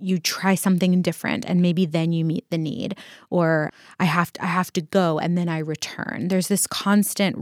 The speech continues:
rupture and repair and return, and that it, it just cannot be perfect, and that that is actually the gift that you can give to your child, but that it's also an invitation to a parent to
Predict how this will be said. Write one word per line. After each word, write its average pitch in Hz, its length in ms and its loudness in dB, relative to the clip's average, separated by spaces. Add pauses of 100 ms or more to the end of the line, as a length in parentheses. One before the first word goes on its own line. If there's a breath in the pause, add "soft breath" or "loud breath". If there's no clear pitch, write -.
rupture 170 400 0
and 160 260 -4
repair 156 460 -4
and 151 180 -6
return, 156 500 -4 (320 loud breath)
and 175 160 4
that 160 200 2
it, 165 140 -6 (100)
it 160 120 -2
just - 260 0
cannot 170 580 -2
be 165 160 -4
perfect, - 480 -4
and 175 120 4
that 165 200 -2
that 175 180 4
is 170 100 0
actually 165 440 -2
the 160 160 -4 (160)
gift 156 360 0
that - 140 -8
you 165 80 -4
can 160 220 -8
give 147 320 -2 (300 loud breath)
to - 120 -6
your 156 140 -2
child, 90 500 -6 (320 loud breath)
but 196 80 2
that 202 140 6
it's 196 160 0
also 196 260 4
an 180 80 4
invitation 190 1200 4 (320 loud breath)
to 185 540 4 (240)
a - 60 -4
parent 240 640 -2 (420 soft breath)
to 170 520 2